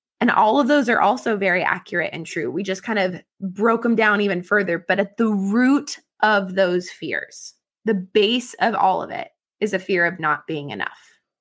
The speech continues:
I honestly think that this fear of being enough is so huge, so important in our lives that if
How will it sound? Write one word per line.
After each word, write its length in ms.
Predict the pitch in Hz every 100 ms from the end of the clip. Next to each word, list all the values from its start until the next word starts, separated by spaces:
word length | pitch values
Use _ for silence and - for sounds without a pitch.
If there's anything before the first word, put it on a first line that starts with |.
| _ _ _ _
I 180 | 226 240
honestly 460 | - 226 254 254 226
think 300 | 208 185 185
that 160 | 180
this 180 | 185 185
fear 300 | - 202 196
of 200 | - 190
being 220 | 190 185
enough 360 | 180 160 208 - -
is 300 | 190 185 - _
so 880 | - - - 202 190 190 220 - 311 311 _ _ _ _
huge, 880 | - - 247 226 165 170 214 202 -
so 380 | - 233 226 269
important 920 | 233 240 - - - 254 214 175 -
in 160 | 202
our 140 | 190 190
lives 380 | 147 156 214 202
that 160 | 208
if 180 | 196 196